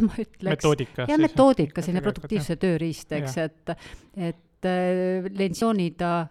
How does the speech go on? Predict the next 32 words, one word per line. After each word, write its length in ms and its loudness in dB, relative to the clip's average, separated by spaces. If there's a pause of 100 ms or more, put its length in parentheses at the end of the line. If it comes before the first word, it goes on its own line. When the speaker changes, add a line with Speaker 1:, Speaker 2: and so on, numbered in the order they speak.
(140)
Speaker 1:
aastal 540 -4
kaks 340 -12
tuhat 220 -8
kakskümmend 800 -4
või 240 -2
et 220 -6
üsna 200 -8
täpselt 360 -10
niimoodi 340 -6
selle 380 -4
covidi 580 -4 (360)
aegadel 840 -4
looma 360 0
hakkas. 360 -8 (280)
Ja 120 -6
tegelikult 220 -6
see 100 -6
story 400 0
oli 140 0
hästi 240 -2
huvitav, 360 -2
et 200 -4
hästi 640 -2
pikalt 500 -6
mõtles, 400 -4
et 260 -8
mis 180 -6
asi 220 -4
sellega 340 -2
on, 200 0
et 240 -6
ta 200 0